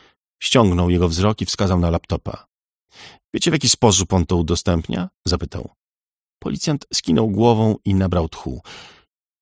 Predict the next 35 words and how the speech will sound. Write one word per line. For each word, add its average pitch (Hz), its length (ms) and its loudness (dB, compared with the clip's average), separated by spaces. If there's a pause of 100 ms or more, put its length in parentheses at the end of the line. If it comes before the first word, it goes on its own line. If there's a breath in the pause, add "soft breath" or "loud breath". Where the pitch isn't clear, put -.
(100)
„Korzysta 160 340 6
z 139 60 4
łącza 156 360 6
satelitarnego, 123 960 4
od 117 120 2
kilkunastu 117 480 4
minut 117 260 6
staramy 110 340 4
się 104 140 2
je 104 160 4
zablokować”, 104 520 2
powiedział. - 420 -14 (680 soft breath)
„Serwery 143 580 6
są 120 440 6
gdzieś 120 580 4
w 113 60 2
Indonezji, 101 680 4 (360 loud breath)
trudno 131 280 4
cokolwiek 120 380 4
z - 20 -2
tym 127 120 4
zrobić. 95 560 2
Technicy 185 340 0
twierdzą, 180 380 0
że 175 120 0
prędzej 180 260 2
czy 180 120 -4
później 175 300 2
uda 139 240 2
się 113 100 0
zablokować 107 680 2
domenę, 120 460 4
ale 95 240 4
sam 156 260 2
content”. 151 560 0